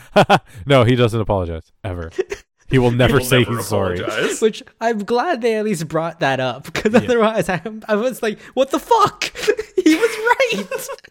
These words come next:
Speaker 1: And then we get the fastest tone shift out of a man I've ever seen,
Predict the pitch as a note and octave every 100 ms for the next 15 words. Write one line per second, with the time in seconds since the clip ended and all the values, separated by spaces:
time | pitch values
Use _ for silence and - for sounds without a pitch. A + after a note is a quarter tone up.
0 | _ _ _ - C#3+ F#3 E3+ F3 F3+ -
1 | F3 - - D3+ E3 - F#3+ E3+ - C3
2 | C#3+ D#3 D#3 - E3 - D#3 D3 D3 C#3+
3 | C#3+ C#3+ A#2 G#2 A#2+ A#2+ B2+ A#2+ B2 A#2
4 | B2 C3+